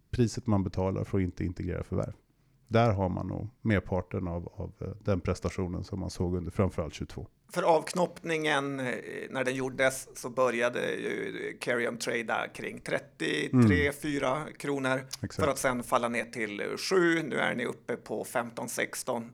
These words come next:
Speaker 2: eh, här igen. Eh, det var ju några makalöst dåliga, eh, rapporter, och marknaden är ju fortfarande orolig och var verkligen orolig för det här med er enormt, eh, höga skuldsättning.
Speaker 1: Tycker du
Speaker 2: Eh,
Speaker 1: att den är så hög?
Speaker 2: Ja, den är väl tvåhundra miljoner plus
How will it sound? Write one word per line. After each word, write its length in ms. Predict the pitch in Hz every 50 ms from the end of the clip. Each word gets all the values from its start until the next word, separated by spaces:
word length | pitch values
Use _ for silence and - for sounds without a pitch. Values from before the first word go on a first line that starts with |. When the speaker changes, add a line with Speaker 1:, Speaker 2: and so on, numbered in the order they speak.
| _ -
Speaker 2:
eh, 100 | - 110
här 260 | - - 123 123 -
igen. 180 | - - - 117 - - - - - -
Eh, 160 | - 117 117 - - - - 147
det 80 | 147 147
var 160 | 156 175 170
ju 40 | 165
några 140 | 156 147 147
makalöst 600 | 165 175 208 180 - - - 170 156 151 - - -
dåliga, 400 | 139 131 117 117 113 110 - - - -
eh, 180 | 101 98 92
rapporter, 460 | 95 120 - - 151 147 - - 139
och 60 | 143 143
marknaden 400 | 143 143 139 - - 147 147 143
är 40 | 151
ju 40 | 147
fortfarande 600 | 147 175 165 - - - 175 190 196 190 185 156
orolig 580 | - - 139 131 123 117 113 110 110 117 117 -
och 140 | - 120 127
var 120 | 117 123 127
verkligen 460 | 131 135 127 - - 156 147 143 -
orolig 400 | - - - 107 - - - -
för 200 | - 123 110 -
det 60 | 110
här 80 | 117 117
med 140 | 117 - - - - _ - -
er 160 | 135 127 - -
enormt, 640 | 139 135 139 139 143 131 120 113 104 - - - -
eh, 60 | - -
höga 480 | - 123 123 117 110 - - - - -
skuldsättning. 1200 | - - - 147 131 - 113 - 113 110 110 - - - - 160 - - - 123 107 - - - - - - - - -
Speaker 1:
Tycker 200 | - 139 160 -
du 60 | 262
Speaker 2:
Eh, 60 | 254 233
Speaker 1:
att 80 | -
den 100 | - 143
är 100 | 156 202
så 140 | - - 254
hög? 420 | 131 98 90 90 92 110 113 - - - - - _ _ _ _ _ -
Speaker 2:
Ja, 140 | - 151 151
den 140 | 147 139 147
är 100 | 160 175
väl 140 | 175 165 160 - - _ _ _ _ - - -
tvåhundra 640 | - 170 170 165 170 151 180 180 170 175 156 151 151 151
miljoner 340 | 151 147 151 151 147 143
plus 420 | 143 156 147 147 156 - - -